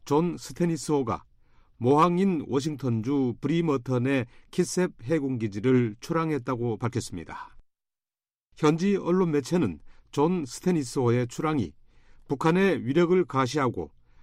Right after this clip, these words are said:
남중국해의 도서 분쟁과 관련해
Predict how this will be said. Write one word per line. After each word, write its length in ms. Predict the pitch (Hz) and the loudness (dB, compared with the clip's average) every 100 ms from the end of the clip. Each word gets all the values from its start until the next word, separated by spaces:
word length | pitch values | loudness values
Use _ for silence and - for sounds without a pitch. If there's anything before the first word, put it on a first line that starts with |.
| - | -10
남중국해의 1080 | 120 131 139 143 131 120 120 117 143 139 127 | -2 0 0 -2 -4 0 2 4 4 4 0
도서 280 | 143 151 175 | -2 2 2
분쟁과 500 | 165 156 160 147 147 | 2 -2 -2 0 -2
관련해 500 | 135 131 156 113 107 | 0 2 2 0 -2